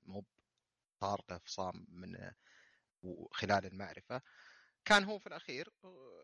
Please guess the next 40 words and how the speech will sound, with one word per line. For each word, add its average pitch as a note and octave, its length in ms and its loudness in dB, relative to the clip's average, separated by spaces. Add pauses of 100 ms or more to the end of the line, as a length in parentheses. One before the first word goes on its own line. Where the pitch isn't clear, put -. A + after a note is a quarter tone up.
(260)
آه، C#3 320 -4
يدخل F#3+ 340 -6
مستشفيات B2 460 -8
كثير C3+ 300 -8
ويتعب B2 540 -6
و-، B2 340 -8
ويدخل B2 480 -6
يتعالج A2+ 520 -2
ويطلع، G#2+ 340 -2
يدخل A2 280 -2
يتعالج، G#2+ 340 -2
مو D3+ 100 -4
مقتنع G#2+ 380 -4
بالعلاجات G#2 640 0
وكل G#2+ 220 -12
شيء. A2+ 340 0
وكان C3+ 280 2
يعتقد A2+ 440 -4
إن G#2+ 220 -4
ال-، G#2 680 -4 (480)
وقتها A2+ 300 -2
الاتحاد G#2+ 300 0
السوفيتي G#2+ 460 -4
إنهم G2 200 -6
يبغون G2+ 240 -2
يوظفونه، A#2 540 -2
من G#2+ 120 -2
إنه G2 180 -4
كان G2 240 0
يشوف G2 360 -6
الكرفتات F#2 960 -4
الحمر G2 400 -6
في E2+ 220 -8
وول F#2+ 220 0
ستريت - 400 -2
إن F#2+ 120 -6
هذه F#2 300 0
إشارة F#2+ 460 2
بالنسبة F#2 420 -6
له F#2+ 220 0